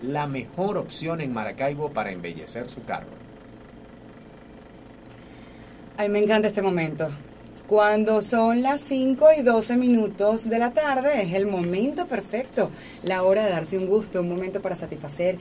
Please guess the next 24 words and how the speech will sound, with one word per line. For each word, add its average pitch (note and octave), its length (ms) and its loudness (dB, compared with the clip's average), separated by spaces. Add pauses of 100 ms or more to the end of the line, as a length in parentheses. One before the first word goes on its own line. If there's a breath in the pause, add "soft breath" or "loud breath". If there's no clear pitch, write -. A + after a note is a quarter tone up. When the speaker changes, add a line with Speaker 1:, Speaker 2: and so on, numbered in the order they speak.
(220 loud breath)
Speaker 2:
un D#4 140 -2
antojo F3 640 -2
y G3 60 -2
el F#3+ 80 0
de F3+ 80 0
la F3 100 -4
familia. D3 420 -4
¿No F#3 100 -4
es - 60 -2
así, D4+ 160 -6
Gustavo? G3+ 380 -4
¿No F3 120 -4
te B3 100 -4
provoca G#3 540 0
una G#3 600 -2 (640 loud breath)
rica G3 300 0
Speaker 1:
Rica - 100 -8
Speaker 2:
chicha? A#3 480 -6
Speaker 1:
chicha. - 140 -16 (440 loud breath)
Speaker 2:
Sí, - 200 -12 (160)
cremosita, G3 680 0
fría, F#3+ 520 -2 (200)
muy G3 240 -2
nutritiva, A#3+ 880 -2